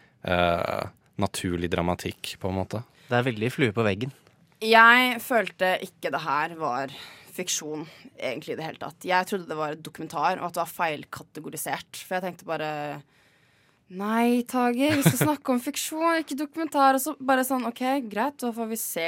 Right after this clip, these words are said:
Speaker 3: litt videre." Og jeg bare sånn herre, så sykt speisa, synes jeg. Jeg synes det var skikkelig weird. Jeg må si at det var få ting i den vid-, nei, i den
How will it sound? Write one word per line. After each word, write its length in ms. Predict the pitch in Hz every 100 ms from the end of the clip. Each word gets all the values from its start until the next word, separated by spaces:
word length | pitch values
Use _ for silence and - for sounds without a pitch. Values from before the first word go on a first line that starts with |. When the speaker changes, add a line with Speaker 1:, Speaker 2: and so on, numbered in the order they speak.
| 170
Speaker 3:
litt 160 | 180
videre." 380 | 214 165 123 247 381 - - - - -
Og 60 | 269
jeg 80 | 277
bare 140 | 285
sånn 140 | 277 202
herre, 220 | 196 214 208 _ _ _ _ _ _
så 240 | - - 254
sykt 520 | - - 240 240 -
speisa, 1000 | - - - - 269 262 185 156 - 160
synes 200 | 180 233
jeg. 80 | 240
Jeg 120 | 254
synes 100 | 233
det 60 | 254
var 100 | 262
skikkelig 400 | - - - 180
weird. 280 | 196 254 254
Jeg 400 | 226 233 269 285 247
må 140 | 240
si 260 | - 202 196
at 240 | 208 220 - - - -
det 120 | 226
var 120 | 240
få 400 | - - 190 202 247 -
ting 300 | 180 170 180
i 140 | 196 190
den 160 | 185
vid-, 260 | 165 147 151
nei, 240 | - 185 180 175
i 40 |
den 200 | 170 175